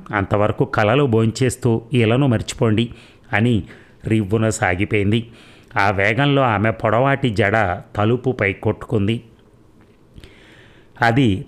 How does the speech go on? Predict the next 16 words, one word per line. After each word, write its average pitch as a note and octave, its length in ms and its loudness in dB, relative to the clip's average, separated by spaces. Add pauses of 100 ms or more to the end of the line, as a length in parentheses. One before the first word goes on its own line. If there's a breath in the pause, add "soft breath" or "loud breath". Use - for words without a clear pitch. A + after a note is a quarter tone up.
తన A2+ 280 2
గుండెను C#3+ 300 4
తాకినట్టే A#2+ 580 0
అనిపించి G#2+ 460 0
అమరేంద్ర G#2+ 520 2
మనస్సు G2+ 580 0
జల్లుమంది. G2 840 2 (520 loud breath)
మధుర A2+ 360 4
భావన F#2+ 680 2 (100)
ఏదో G#2 340 0
మనస్సును G#2+ 500 0
నాటిపోయినట్టుగా G2 840 0
తల G#2 300 2
పంకిస్తూ - 720 -2 (560 loud breath)
తనలో C3 300 4
తాను G#2 360 0